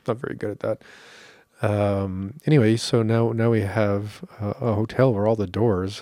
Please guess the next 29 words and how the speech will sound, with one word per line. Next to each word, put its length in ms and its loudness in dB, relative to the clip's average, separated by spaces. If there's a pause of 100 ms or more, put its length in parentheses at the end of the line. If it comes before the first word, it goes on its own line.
ha-, 180 -2
have 180 -4
a 60 -4
kind 200 -4
of 80 -6
a 60 -4
status 540 -6
or 100 -4
a 80 -6
mood 380 -6
or 180 -8
a 140 -8
kind 180 -6
of 120 -4
a 40 -4
resentment, 600 -8
if 140 -14
you 80 -10
will. 240 -14 (1000)
And 400 -6 (600)
that 200 2
resentment 440 -2
about 200 -4
being 160 -4
constantly 480 -2
told 340 -2
what 180 -4
to 120 -8
do, 600 -4